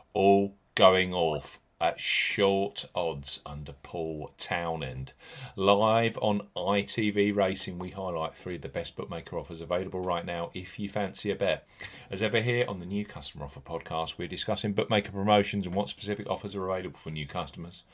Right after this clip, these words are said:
This podcast is for listeners of eighteen and above. Please be gamble aware. You can visit be gamble aware dot org for more information, and of course,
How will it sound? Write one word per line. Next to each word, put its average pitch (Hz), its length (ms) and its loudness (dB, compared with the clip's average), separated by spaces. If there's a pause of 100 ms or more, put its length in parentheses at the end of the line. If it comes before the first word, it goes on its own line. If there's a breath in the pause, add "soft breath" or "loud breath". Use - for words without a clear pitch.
(360 loud breath)
This 95 120 -6
podcast 104 640 2
is 95 80 -10
for - 80 -8
listeners 87 360 -8
of 82 80 -10
eighteen 80 360 -6
and 76 100 -8
above. 82 300 -4
Please 92 200 -8
be - 100 -12
gamble 90 300 -4
aware. 95 180 0
You 98 100 -2
can 87 140 -8
visit 110 260 -6
be 104 160 0
gamble 110 320 -2
aware 110 220 2
dot 113 120 -2
org 110 280 -2
for 101 80 -6
more 101 220 2
information, 104 520 -2
and 95 140 -2
of 110 80 -12
course, - 600 -2